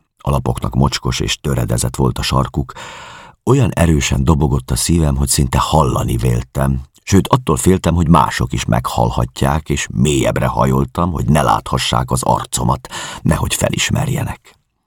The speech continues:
Gondolkodás nélkül ahhoz a betűhöz lapoztam, amellyel korábbi nevem kezdődött.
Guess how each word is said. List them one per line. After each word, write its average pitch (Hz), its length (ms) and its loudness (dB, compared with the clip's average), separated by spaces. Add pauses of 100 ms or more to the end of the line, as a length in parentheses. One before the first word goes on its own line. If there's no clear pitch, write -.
(1160)
Gondolkodás 85 680 6
nélkül 82 420 4
ahhoz 73 360 4
a 67 60 2
betűhöz 64 460 2
lapoztam, 65 640 0
amellyel 62 400 2
korábbi 64 500 0
nevem 60 320 -2
kezdődött. - 760 -8